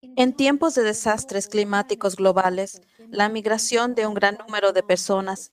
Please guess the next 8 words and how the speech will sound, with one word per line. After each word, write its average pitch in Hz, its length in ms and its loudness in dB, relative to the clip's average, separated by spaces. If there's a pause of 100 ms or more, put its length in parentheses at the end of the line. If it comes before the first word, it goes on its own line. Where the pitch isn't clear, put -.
(160)
es 220 280 0
inevitable. 175 960 -4 (2750)
Y 208 480 2
si 233 200 0
no 226 160 2
cambiamos 247 540 2
el 214 80 -6
formato, 185 680 0